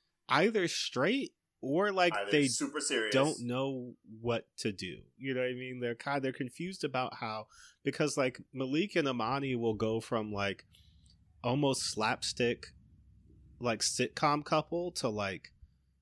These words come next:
Speaker 1: serious, terrified, uh, you know what I mean? Like, like
Speaker 2: Sometimes within the scene.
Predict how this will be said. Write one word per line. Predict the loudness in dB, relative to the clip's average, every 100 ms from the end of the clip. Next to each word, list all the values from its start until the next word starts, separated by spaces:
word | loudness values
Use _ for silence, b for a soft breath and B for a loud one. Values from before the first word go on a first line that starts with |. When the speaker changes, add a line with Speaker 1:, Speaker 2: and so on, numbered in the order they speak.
| _ _
Speaker 1:
serious, | -4 0 2 2 2 2 0 -2
terrified, | 0 2 2 0 0 0 0 -2 -6 -14 _ _
uh, | -4 -2 -2 -4 -6 -8 -10 -14 _ _
you | 0 2
know |
what | 2
I |
mean? | 0 -2
Like, | -2 -2 -6 _
like | -6 -6 -6
Speaker 2:
Sometimes | -4 0 0 0
within | -2 0 -2
the |
scene. | -2 -2